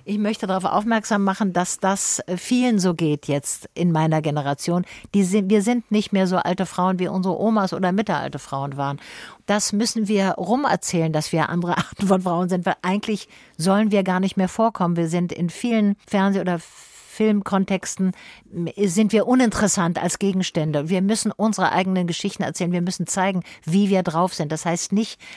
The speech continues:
dass ich alles beschönige. Natürlich habe ich Zipperlein, natürlich habe ich die, äh, Dinge, die, ähm, ältere Menschen haben. Aber es ist eine, trotzdem eine ganz tolle, freie Phase, denn wir, wir profitieren ja auch von dem, was die Frauenbewegung erkämpft hat.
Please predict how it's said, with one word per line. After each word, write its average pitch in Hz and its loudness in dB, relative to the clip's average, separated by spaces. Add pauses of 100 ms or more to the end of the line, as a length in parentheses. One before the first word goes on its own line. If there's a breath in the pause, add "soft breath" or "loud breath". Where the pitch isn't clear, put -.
dass 185 -2
ich - -6
alles 185 -2
beschönige. 202 0
Natürlich 190 -2
habe 180 -2
ich 170 -10
Zipperlein, 185 -2
natürlich 190 0
habe 185 2
ich 185 -4
die, - -4
äh, 170 -6
Dinge, 202 2
die, 175 2
ähm, 170 -4 (100)
ältere 190 -2
Menschen 185 -2 (140 loud breath)
haben. 196 2
Aber 196 2
es - -2
ist - -2
eine, 202 0 (420)
trotzdem 208 0
eine 185 2
ganz 185 -2
tolle, 240 2 (160)
freie 190 2
Phase, 196 0
denn 202 2
wir, 185 0 (120)
wir 175 0
profitieren 240 -2
ja 196 2
auch 185 -2
von 196 0
dem, 185 2
was 185 0
die 185 -2
Frauenbewegung 180 0
erkämpft - -6
hat. 151 0